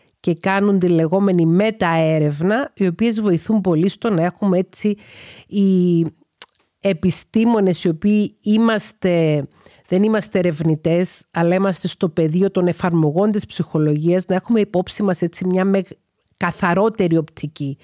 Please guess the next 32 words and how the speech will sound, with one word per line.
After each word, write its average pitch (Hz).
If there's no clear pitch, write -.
μια 190
μεγαλύτερη 196
εικόνα, 165
να 160
μπορούμε 165
να 196
δούμε 185
τα 190
πράγματα 175
από 175
μια 175
εντός 180
εισαγωγικών 180
απόσταση, 170
να 180
μην 214
παίρνεις 208
μια 185
θεωρία 180
και 175
να 175
παθιάζεσαι 175
με 170
αυτήν 175
και 175
να 175
πηγαίνεις 175
και 190
να 180
τα 175
εξηγείς 175
όλα 185